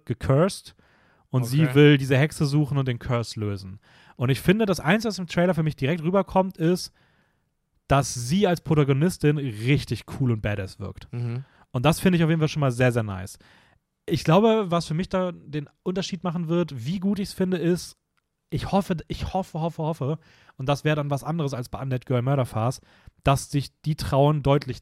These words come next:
Speaker 1: darker zu werden und deutlich
Speaker 2: Mhm.
Speaker 1: brutaler und blutiger und düsterer.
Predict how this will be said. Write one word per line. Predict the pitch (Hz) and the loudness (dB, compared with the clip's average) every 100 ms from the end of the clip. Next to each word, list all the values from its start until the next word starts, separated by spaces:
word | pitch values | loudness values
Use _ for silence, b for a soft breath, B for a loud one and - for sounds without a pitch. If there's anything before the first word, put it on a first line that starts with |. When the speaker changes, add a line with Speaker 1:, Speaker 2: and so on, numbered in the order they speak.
| _ | _
Speaker 1:
darker | 131 123 120 110 | -2 0 0 -4
zu | - 107 | -6 -8
werden | 101 101 104 | -6 -6 -4
und | 113 | -4
deutlich | 120 117 | -4 -6
Speaker 2:
Mhm. | 135 | -8
Speaker 1:
brutaler | 117 127 135 131 | -4 0 2 4
und | 120 113 | 2 0
blutiger | 131 151 131 117 | 0 0 0 -2
und | 110 | 0
düsterer. | 127 113 104 95 - | -2 -2 -6 -10 -12